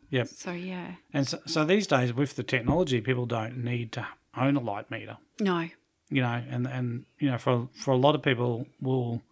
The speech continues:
Speaker 1: grab a camera,
Speaker 2: Mm-hmm.
Speaker 1: use one of the auto modes,
Speaker 2: Mm.
Speaker 1: and we all know, anyone who's used a camera a little bit,
Speaker 2: Mm-hmm.
Speaker 1: the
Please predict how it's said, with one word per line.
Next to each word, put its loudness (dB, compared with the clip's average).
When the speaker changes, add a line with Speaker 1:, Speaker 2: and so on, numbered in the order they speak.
Speaker 1:
grab 2
a -4
camera, -2
Speaker 2:
Mm-hmm. -6
Speaker 1:
use 0
one 0
of -6
the -8
auto -6
modes, -6
Speaker 2:
Mm. 0
Speaker 1:
and 0
we 0
all 2
know, 2
anyone 0
who's -2
used -4
a -12
camera 0
a -6
little 0
bit, 0
Speaker 2:
Mm-hmm. -6
Speaker 1:
the -4